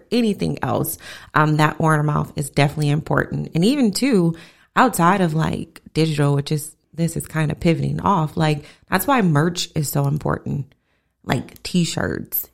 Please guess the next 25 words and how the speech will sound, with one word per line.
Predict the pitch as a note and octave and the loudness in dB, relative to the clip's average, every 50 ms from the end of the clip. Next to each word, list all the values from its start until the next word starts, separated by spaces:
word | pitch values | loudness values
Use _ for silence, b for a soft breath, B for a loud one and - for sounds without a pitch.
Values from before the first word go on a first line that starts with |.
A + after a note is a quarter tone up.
| _ - | _ -4
and | D3 C#3 C#3 C#3 C#3+ | -2 -2 0 0 0
mugs | D#3 D#3 D3+ D3 C#3+ C#3+ C#3+ - - - - - - _ - | 2 2 2 2 0 0 -2 -6 -8 -12 -12 -12 -12 _ -10
and | D#3+ D3+ - - | -8 -8 -8 -8
cups, | - - D#3 - - - - - - - - | -4 -2 -2 -2 -2 -6 -12 -14 -14 -10 -6
because | E3 D#3+ - - E3 D3+ D3+ D3 - | -6 -6 -4 -2 -2 -2 -2 -2 0
that | D#3 D#3 D3 - | 0 -2 -2 -2
helps | - E3 D#3+ D#3+ - - | -2 -4 -2 -4 -4 -2
with | D#3+ D#3+ D#3+ - - - | -2 -2 -2 -4 -8 -6
identity | D#3+ D#3 D3+ D#3+ D3+ D3 C#3+ C#3+ - G2+ | -4 -2 0 0 0 0 -2 -4 -4 -6
too. | - - - A3+ A3+ F3 D#3+ | -6 -4 -2 0 0 0 0
Because | - - - - - - - | -2 -4 -6 -6 -6 -6 -6
if | E3+ - E3+ | -6 -4 -2
you | F#3+ A#3 A3 | 0 2 4
have | G3 F#3 F#3 F3+ | 4 4 4 2
on | E3+ E3 | 0 -2
a | E3 | -4
t-shirt | D#3+ - - G#3 G#3+ - - E3 E3 D#3+ D#3+ - | -6 -4 -4 -4 -4 -2 -2 0 0 0 -2 -2
with | D#3 - - | -6 -6 -4
your | F3 E3 D#3 | -4 -4 -4
brand | D#3 - D#3+ G#3 G#3+ F3+ D#3+ D#3 D3 D#3 - B B B B B B B B B B | -2 -2 -2 0 0 0 0 0 0 -2 -4 B B B B B B B B B B
and | F3+ E3+ | 0 0
it's | E3 E3 - | 0 2 2
like, | F3 F3 F3 F3 - | 0 0 0 -2 0
"Oh, | - F4+ F#4 F4 D#4+ C#4+ B3 | 2 4 4 4 2 2 0
like, | A#3 A3 G#3 A3 G#3+ - - | 0 0 0 -2 -2 -4 -8